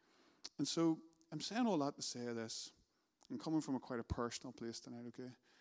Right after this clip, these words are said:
Because I want you to understand where it's coming from. I'm saying all that to say, for me, the topic of revival has never really went away.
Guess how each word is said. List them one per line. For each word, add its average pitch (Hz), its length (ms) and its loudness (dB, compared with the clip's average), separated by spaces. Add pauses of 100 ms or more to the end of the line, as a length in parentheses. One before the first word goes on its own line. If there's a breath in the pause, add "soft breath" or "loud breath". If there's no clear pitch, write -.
(220 soft breath)
Because 131 200 -4
I - 20 4
want 135 220 2
you 139 60 2
to 120 60 2
understand 117 460 -2
where 113 100 -4
it's 110 120 -8
coming 117 240 -8
from. 117 280 -12 (1300 soft breath)
I'm 156 80 -4
saying 208 200 -2
all 170 120 0
that 147 80 -6
to 139 60 -14
say, 139 200 -4 (460)
for 151 100 -4
me, 180 400 0 (1700 soft breath)
the - 80 -8
topic 180 400 -4
of 139 140 -2
revival 123 440 -2
has 123 180 -10
never 120 280 -6
really 117 340 -4
went 113 240 -8
away. 143 320 -4